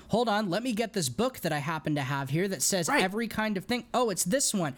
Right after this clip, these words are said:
Speaker 1: Wow, it looks kind of
Speaker 2: Right.
Speaker 1: Russian. Oh, oh, wow, it is a Russian boat. Okay, yeah.
Speaker 2: Yep.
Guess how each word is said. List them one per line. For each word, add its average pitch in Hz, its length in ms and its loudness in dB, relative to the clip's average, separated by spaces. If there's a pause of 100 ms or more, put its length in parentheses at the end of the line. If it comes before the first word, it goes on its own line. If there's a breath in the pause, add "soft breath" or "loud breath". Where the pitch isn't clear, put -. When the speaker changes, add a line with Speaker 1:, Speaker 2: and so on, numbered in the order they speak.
(260 loud breath)
Speaker 1:
Wow, 226 240 2
it 151 80 -4
looks 220 240 -2
kind 226 260 0
of 170 60 4
Speaker 2:
Right. 131 100 0
Speaker 1:
Russian. 160 500 0
Oh, 196 320 0 (140)
oh, 190 380 0
wow, 202 260 0
it 156 100 -2
is 247 140 0
a 240 60 0
Russian 139 420 0
boat. 110 220 -2
Okay, 208 500 -2
yeah. 117 240 -2 (800)
Speaker 2:
Yep. 302 180 2